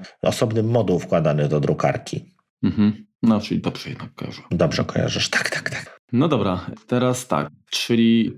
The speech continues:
Speaker 2: po U S B mamy, wyszukiwanie po Bonjour mamy, po I P częściowo mamy, tak, zarówno po Ethernecie, jak i, jak i za pomocą AirPrinta. No i teraz tak, jest coś takiego jak Google Cloud Print. Czy korzystałeś może z tego, Remku?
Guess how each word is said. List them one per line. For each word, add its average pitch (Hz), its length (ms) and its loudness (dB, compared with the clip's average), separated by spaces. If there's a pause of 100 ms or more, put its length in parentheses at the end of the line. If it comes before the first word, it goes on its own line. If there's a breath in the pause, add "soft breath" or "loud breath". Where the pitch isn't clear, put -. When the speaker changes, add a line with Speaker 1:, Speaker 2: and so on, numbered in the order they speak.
(380)
Speaker 2:
po 139 100 -2
U 131 120 4
S 104 100 0
B 107 120 0
mamy, 95 640 4
wyszukiwanie 110 560 0
po 101 100 -2
Bonjour 104 380 2
mamy, 95 520 4 (520)
po 120 220 0
I 110 80 2
P - 140 -12 (640)
częściowo 101 720 0 (200)
mamy, 117 420 2
tak, 104 320 0
zarówno 101 320 2
po 95 120 0
Ethernecie, 95 480 2
jak 90 200 0
i, 87 180 0
jak 90 220 -2
i 85 140 0
za - 100 -4
pomocą 87 340 0
AirPrinta. 117 580 0 (540)
No 117 360 4
i 165 120 2
teraz 151 300 0
tak, - 360 -4 (320)
jest 120 140 4
coś 131 80 0
takiego 113 280 2
jak 107 140 2
Google 120 280 2
Cloud 143 240 -2
Print. - 340 -4 (320)
Czy 101 220 0
korzystałeś 113 540 0
może 87 180 0
z - 60 -10
tego, 78 160 -4
Remku? 85 280 -4